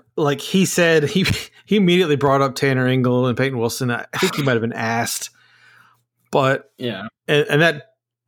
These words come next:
Speaker 1: set me off as well because you just played a team losing twenty percent of their roster, down three quarterbacks, missing two coaches and the first thing you say is, "Well, Peyton Wilson and Tanner are hurt."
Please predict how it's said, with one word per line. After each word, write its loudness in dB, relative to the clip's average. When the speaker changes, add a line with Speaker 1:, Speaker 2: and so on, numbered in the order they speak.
Speaker 1:
set -2
me 0
off 0
as -2
well 2
because 0
you -4
just -2
played 4
a 2
team 0
losing 2
twenty 0
percent -2
of 0
their -2
roster, 0
down 0
three 0
quarterbacks, 0
missing -2
two -2
coaches -2
and 2
the -2
first -2
thing -2
you -6
say 0
is, -2
"Well, 0
Peyton 0
Wilson 2
and 0
Tanner -2
are -6
hurt." -10